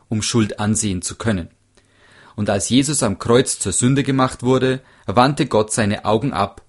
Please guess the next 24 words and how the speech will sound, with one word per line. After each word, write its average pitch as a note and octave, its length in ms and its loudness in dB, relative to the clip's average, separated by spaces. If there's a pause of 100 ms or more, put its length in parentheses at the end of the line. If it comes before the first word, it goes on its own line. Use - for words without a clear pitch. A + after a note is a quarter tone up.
(180)
und G2 160 -8
verschloss A2 500 0
seine B2+ 280 0
Ohren. A2 360 -2 (720)
Jesus C3+ 400 0
wurde B2+ 200 2
in G2+ 80 0
diesem C#3+ 260 -2
Augenblick A#2+ 480 -2
geistlich A2+ 480 -2
von G#2 180 -4
seiner F#2 300 -4
Einheit C3 480 -2
mit G#2 220 -6
dem F2 120 -4
Vater G#2+ 640 -2
abgeschnitten. - 760 -6 (1400)
Das B2 340 0
war A2 220 4
die F#2 300 -8
erste C#3 380 0
Phase G#2+ 460 -2
des A2+ 240 -4
Todes, G2+ 640 -4